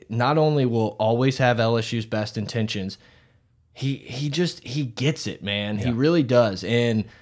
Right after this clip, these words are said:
Speaker 1: uh, one of the articles, I think it was from the Brody guy from nola dot com, it
Speaker 2: Yeah.
Speaker 1: said, you know,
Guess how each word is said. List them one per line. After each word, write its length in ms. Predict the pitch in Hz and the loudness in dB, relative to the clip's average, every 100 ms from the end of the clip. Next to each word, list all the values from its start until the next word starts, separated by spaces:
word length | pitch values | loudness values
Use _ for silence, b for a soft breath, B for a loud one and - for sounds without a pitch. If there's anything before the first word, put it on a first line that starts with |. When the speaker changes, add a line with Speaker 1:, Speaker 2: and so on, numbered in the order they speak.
| B | B
Speaker 1:
uh, 200 | 117 107 | -2 0
one 220 | 120 143 | 2 2
of 100 | 147 | 2
the 140 | 123 117 | 2 4
articles, 480 | 120 123 123 120 107 | 4 4 2 -2 -2
I 60 | |
think 240 | - 117 113 | -2 -4 -2
it 60 | |
was 140 | 104 101 | -6 -6
from 200 | 117 110 | -4 -4
the 80 | |
Brody 380 | 98 113 113 110 | -2 -2 0 -2
guy 340 | 101 107 107 104 | -2 0 0 -2
from 240 | 120 104 | -4 -2
nola 340 | 113 117 113 | 2 2 2
dot 240 | 104 107 104 | 0 -2 -2
com, 340 | 123 120 113 | 0 0 2
it 100 | 107 | 0
Speaker 2:
Yeah. 60 | 98 | 0
Speaker 1:
said, 220 | 117 110 | -2 -2
you 80 | 113 | -2
know, 240 | 117 110 | 0 -2